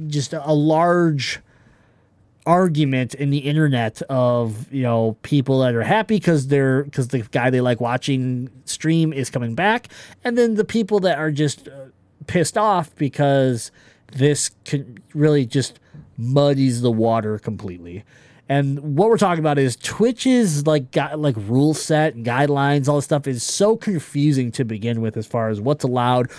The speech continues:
what's not allowed, what's a booby streamer, what's, you know, what's just, what's someone that's attractive that's just streaming video games.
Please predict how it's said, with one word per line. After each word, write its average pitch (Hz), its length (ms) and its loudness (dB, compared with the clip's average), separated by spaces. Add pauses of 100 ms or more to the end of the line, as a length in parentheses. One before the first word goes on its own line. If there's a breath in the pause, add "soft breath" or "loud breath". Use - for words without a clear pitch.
(140 loud breath)
what's 175 260 0
not 143 240 2
allowed, 131 540 2 (180 loud breath)
what's 302 240 0
a 240 80 2
booby 185 300 2
streamer, 180 640 2 (160 loud breath)
what's, 240 300 0
you 196 80 -2
know, 170 180 6
what's 202 300 2
just, 190 240 0
what's 196 180 0
someone 175 300 2
that's 156 180 0
attractive 165 540 0
that's 156 240 0
just 143 160 0
streaming 151 320 0
video 151 340 4
games. 147 500 4